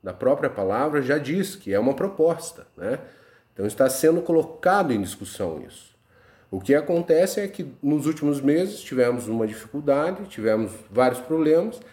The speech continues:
que esses problemas já estão na justiça sendo investigados em relação à fraude que ocorreu dentro das plataformas. Ou seja, tiveram pessoas, é,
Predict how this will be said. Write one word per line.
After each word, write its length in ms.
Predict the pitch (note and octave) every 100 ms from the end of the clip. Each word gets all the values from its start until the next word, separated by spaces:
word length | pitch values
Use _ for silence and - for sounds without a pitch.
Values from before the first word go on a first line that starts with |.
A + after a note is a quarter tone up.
| - _ _ _
que 140 | -
esses 260 | F#3+ G#3 -
problemas 460 | - E3+ D#3+ G3+
já 200 | E3 F#3+
estão 760 | A3+ - - - F3+ G3+ C4+ -
na 160 | C3+ B2+
justiça 760 | A#2 B2 - G2+ A2+ - A3 - _ _ _ _ _ _ _
sendo 260 | - D#3
investigados 920 | D3 B2+ C3 B2+ B2 G2+ G2+ A2+ C3 - - _ _ _
em 120 | F#3
relação 400 | G3 F#3+ F3+ D3
à 40 | F3
fraude 500 | - E3 F#3+ A3+ B2
que 120 | A#2+
ocorreu 560 | A2+ C3+ E3+ A2+ C#3 F3+
dentro 720 | A#2+ C#3 F#3+ A3 - C#4+ - - _ _ _ _
das 180 | A#2+ B2+
plataformas. 840 | - F3 B3 B3 G#3+ C#3 - - -
Ou 140 | F2+
seja, 340 | - B2 F2 - - - - _
tiveram 440 | - C#3+ C#3+ B2
pessoas, 960 | G#2 A#2+ - - A2+ G#2 F2 - - - _ _ _ _ _
é, 460 | G#2 G2+ G2 F#2+